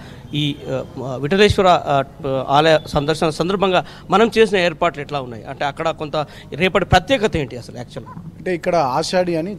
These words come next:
Speaker 2: చాలా పెద్ద పండుగ జరుగుద్ది. ఈ వారం రోజుల పాటు ఇది కొనసాగుతుంది. విఠలేశ్వరుని, ఈ, ఆ టెంపుల్కి పెద్ద ఎత్తున ఐదు వందల కిలోమీటర్ల దూరం నుంచి కూడా చాలామంది భక్తులు, డివోటీస్ నడుచుకుంటూ వస్తారు.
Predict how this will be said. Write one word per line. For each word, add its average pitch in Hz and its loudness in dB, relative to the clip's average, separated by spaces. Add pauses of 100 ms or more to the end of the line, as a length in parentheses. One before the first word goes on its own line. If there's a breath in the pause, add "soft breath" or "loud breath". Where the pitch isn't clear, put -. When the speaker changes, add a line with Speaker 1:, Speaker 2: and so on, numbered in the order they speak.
Speaker 2:
చాలా 147 0
పెద్ద 135 -6
పండుగ 143 2
జరుగుద్ది. 127 -6
ఈ 143 -4
వారం 135 -4
రోజుల 139 -4
పాటు 147 -6
ఇది 143 -8
కొనసాగుతుంది. 131 -10
విఠలేశ్వరుని, 147 -6
ఈ, 120 -14 (160)
ఆ 113 -14 (120)
టెంపుల్కి 160 -6 (440 loud breath)
పెద్ద 139 -6
ఎత్తున 147 -4
ఐదు 151 -4
వందల 175 -2
కిలోమీటర్ల 151 -4
దూరం 143 -2
నుంచి 139 -4
కూడా 147 -2 (140)
చాలామంది 139 -2
భక్తులు, 123 -8
డివోటీస్ 127 -6 (280)
నడుచుకుంటూ 151 -4
వస్తారు. - -8